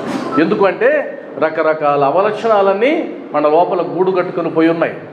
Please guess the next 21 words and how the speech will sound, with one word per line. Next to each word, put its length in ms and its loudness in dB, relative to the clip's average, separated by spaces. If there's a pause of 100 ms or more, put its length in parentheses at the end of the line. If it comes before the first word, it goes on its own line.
ఆరు 200 0
శత్రువులు, 720 2 (1200)
మమకారం, 640 2 (640)
అహంకారం, 760 0 (500)
అన్ని 180 2
కారాలు 460 2
ఉన్నాయి. 320 0 (440)
ఈ 60 2
అన్ని 280 2
కారాలు 380 2
కలిసి 320 0
ఏం 140 0
చేశాయి? 640 0
సత్కర్మల 480 2
వైపు 200 2
వెళ్ళాల్సినటువంటి 1200 2
ఈ 80 2
మనసుని, 520 2
బుద్ధిని 520 2
దుష్కర్మల 640 0
వైపు 560 2